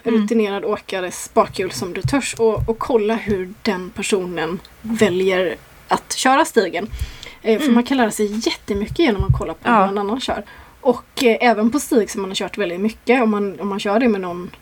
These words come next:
Speaker 2: som man inte har kört med tidigare, så kan man liksom också så här: "Oj, den gjorde så, jag har inte ens tänkt på att man kan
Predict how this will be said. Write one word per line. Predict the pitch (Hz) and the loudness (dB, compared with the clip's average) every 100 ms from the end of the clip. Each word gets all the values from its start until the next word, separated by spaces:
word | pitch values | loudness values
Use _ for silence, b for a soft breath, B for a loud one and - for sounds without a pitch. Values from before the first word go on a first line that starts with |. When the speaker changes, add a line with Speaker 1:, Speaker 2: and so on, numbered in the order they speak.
| - | -12
Speaker 2:
som | - | -6
man | 196 | -4
inte | 196 196 | -4 -2
har | |
kört | 247 220 | -2 -2
med | 180 | -4
tidigare, | - 202 196 226 254 | 0 2 4 2 2
så | 214 | -2
kan | - 202 | 0 0
man | 202 | 0
liksom | - 196 | -4 -6
också | - 285 | -4 -4
så | 277 | 0
här: | 196 165 - | 0 0 -2
"Oj, | 294 240 - - | 0 0 -2 -10
den | 220 226 247 | -2 2 4
gjorde | 262 220 | 2 0
så, | 214 330 | -2 0
jag | 320 | 0
har | - | 0
inte | 226 - | 2 2
ens | - | 0
tänkt | - 285 - | -2 -4 -4
på | 226 | -8
att | |
man | 220 175 | -8 -6
kan | 220 180 | -6 -6